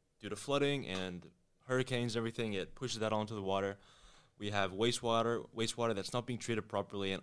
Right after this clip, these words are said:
all of those are packed full of nutrients, and they are being pushed into Biscayne Bay. And that creates these massive algae blooms that when the algae dies off,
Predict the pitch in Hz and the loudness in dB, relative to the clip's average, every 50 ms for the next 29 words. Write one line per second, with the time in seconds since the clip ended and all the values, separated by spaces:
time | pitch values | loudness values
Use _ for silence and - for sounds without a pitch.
0 | - - - 110 127 143 147 123 104 113 113 110 110 107 104 104 - - - - | -6 0 4 6 8 8 6 6 6 6 6 8 6 6 2 0 -4 -6 -8 -8
1 | - - 135 139 - - - 127 113 107 113 113 - 110 101 104 117 127 - - | -6 -2 0 0 0 0 -4 -2 -2 0 -2 -2 -2 -2 -2 -2 -2 -4 -6 -6
2 | - _ _ - 98 104 104 104 104 101 95 101 101 104 104 98 98 101 98 95 | -8 _ _ -4 -2 0 0 0 0 0 2 2 4 4 4 4 4 4 2 2
3 | 98 - - - _ - - 101 92 - - 143 131 127 131 - - 107 101 104 | 0 -2 -4 -8 _ -18 -16 -16 -14 -8 0 0 0 0 0 -4 -8 -8 -8 -4
4 | 101 101 - - - 98 101 98 95 85 92 90 87 82 - - 95 98 101 107 | -4 -4 -4 -2 -2 0 0 0 -2 0 0 0 0 -2 -4 -8 -4 0 2 2
5 | 117 120 - - 117 113 110 - - 107 92 92 104 101 107 120 131 135 139 135 | 2 0 -2 -4 -4 -4 -4 -4 -6 -8 -8 -8 -8 -6 -2 -2 0 0 0 0
6 | - 143 139 131 - - _ - 101 110 120 135 127 120 110 90 98 95 95 92 | -2 -2 -4 -8 -10 -14 _ -6 -2 0 0 2 2 0 -2 0 0 0 0 0
7 | 90 90 87 - - - - - - - - - _ _ _ - 104 98 98 98 | -2 -4 -8 -10 -12 -14 -20 -20 -20 -20 -20 -20 _ _ _ 0 2 4 4 6
8 | 98 95 - - 107 110 107 104 101 98 95 104 104 101 101 101 98 117 127 147 | 4 2 0 -2 -4 -2 0 2 2 2 0 -2 -2 0 0 0 4 4 4 4
9 | 165 165 - - | 4 0 -4 -12